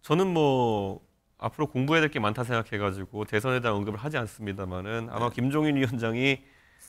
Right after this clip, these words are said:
Speaker 1: 어, 그 소위 말하는 별의 순간이라는 단어를 통해 가지고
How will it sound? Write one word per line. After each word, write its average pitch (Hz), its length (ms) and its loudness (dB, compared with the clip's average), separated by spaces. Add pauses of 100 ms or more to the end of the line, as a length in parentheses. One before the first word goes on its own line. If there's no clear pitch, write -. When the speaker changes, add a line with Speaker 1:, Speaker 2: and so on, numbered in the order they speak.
(320)
Speaker 1:
어, 101 520 -2
그 113 100 -8
소위 151 220 -2
말하는 127 200 2
별의 123 280 6
순간이라는 123 440 2
단어를 104 280 0
통해 107 240 -2
가지고 95 840 -6